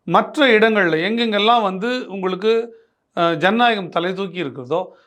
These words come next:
அந்த இடங்கள் எல்லாம் உங்களுக்கு என்னவா இருக்குன்னு பார்த்தீங்கன்னா, கோட்பாடுகள் சிறந்ததா இருக்கும்.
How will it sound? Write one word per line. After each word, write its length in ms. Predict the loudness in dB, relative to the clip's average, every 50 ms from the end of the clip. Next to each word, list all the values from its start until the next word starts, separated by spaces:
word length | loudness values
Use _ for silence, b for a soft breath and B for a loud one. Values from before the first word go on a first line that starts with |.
| b b
அந்த 300 | 0 0 2 2 2 2
இடங்கள் 280 | 2 2 2 2 2
எல்லாம் 240 | 4 4 2 2 0
உங்களுக்கு 260 | 0 -2 -2 -4 -4
என்னவா 340 | -4 -2 -2 0 2 2 2
இருக்குன்னு 340 | 0 0 -4 -8 -8 -6 -6
பார்த்தீங்கன்னா, 340 | -6 -6 -8 -10 -10 -12 -12
கோட்பாடுகள் 680 | -10 -8 -8 -8 -6 -2 -2 0 0 0 -2 -6 -8 -8 -8
சிறந்ததா 460 | -8 -8 -6 -6 -6 -6 -6 -8 -10
இருக்கும். 480 | -12 -16 _ _ _ _ -18 -18 -16